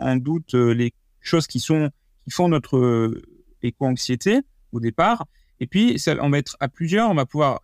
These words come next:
lire la Bible ensemble, prier ensemble et réfléchir ensemble à des actions collectives pour, euh, faire quelque chose.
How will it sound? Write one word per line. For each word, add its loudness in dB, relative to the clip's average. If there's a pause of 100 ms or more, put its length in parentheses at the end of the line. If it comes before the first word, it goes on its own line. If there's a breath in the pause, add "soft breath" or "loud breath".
(120)
lire 0
la 2
Bible 0
ensemble, 0
prier -2
ensemble 0 (300)
et 2
réfléchir 0
ensemble 0
à 0
des 0
actions -2
collectives 0 (500)
pour, 0
euh, 0
faire 0
quelque -2
chose. -4